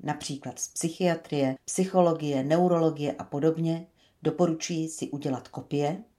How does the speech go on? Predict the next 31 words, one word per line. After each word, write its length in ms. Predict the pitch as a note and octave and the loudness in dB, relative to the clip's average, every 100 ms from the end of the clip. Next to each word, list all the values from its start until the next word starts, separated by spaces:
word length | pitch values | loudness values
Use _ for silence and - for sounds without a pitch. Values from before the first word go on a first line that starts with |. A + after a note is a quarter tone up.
| - | -6
a 60 | D#3+ | 0
aby 300 | - F3+ C#4 | 4 4 2
také 380 | B3 C4 B3+ | 2 4 6
znal 260 | A#3+ F#3 C3 | 6 2 0
žadatele 680 | B2+ C3 D3 - F#3 G#3 A3 - | -2 0 0 4 4 4 0 -4
i 60 | D3+ | -2
jeho 340 | D3 - E3 | 2 2 0
situaci 800 | - - - D#3+ E3 - G#3 G#3 - | -4 -6 0 0 0 -2 -2 -4 -8
a 80 | C#3 | -4
podrobnosti 800 | - D#3+ F#3 F#3+ G3 - - | -2 0 2 0 -4 -8 -6
o 80 | - | -4
péči, 560 | G3 A#3 G#3+ - A#2 - | 0 2 2 -2 -8 -10
kterou 380 | _ - E3 E3+ | _ 2 4 4
je 120 | E3 | 2
mu 120 | D#3 C3 | 0 -2
potřeba 460 | D3+ - F3+ E3 | -6 -4 -2 -2
poskytovat. 800 | - F3+ - D#3+ B2+ A2+ - - _ _ _ _ - | -2 -6 -4 -4 -4 -6 -10 -16 _ _ _ _ 2
Možné 380 | F#3 A3 E4 E4 | 4 6 6 6
je 160 | F#3 | 6
uvést 420 | F#3 G3 A3+ A3+ - | 4 4 4 4 -2
i 40 | |
jiného 500 | G#3 G#3+ A#3 F#3 C#3 | -2 2 4 4 4
lékaře, 540 | C3+ C3+ C#3 C3+ C3 C3 | 0 -2 -4 -4 -4 -2
například 520 | D#3 D#3+ - C#3+ B2 - | -2 0 -2 -4 -6 -8
psychiatra, 760 | - G3+ G#3 F3+ E3+ C#3+ C#3+ | -2 0 6 6 6 0 -2
klinického 720 | - G3 F#3+ F#3+ - E3+ D#3+ | 0 4 6 4 4 4 4
psychologa, 680 | D#3 - - C#3+ C#3 C#3 C3+ - - _ | 2 -4 0 2 2 2 -4 -6 -20 _
ale 180 | C#3+ F#3 | 4 6
jde 240 | C4 C#4 - | 8 6 4
o 120 | C#3+ | -2
to, 400 | - C#3+ C3+ F3 | 0 0 0 -2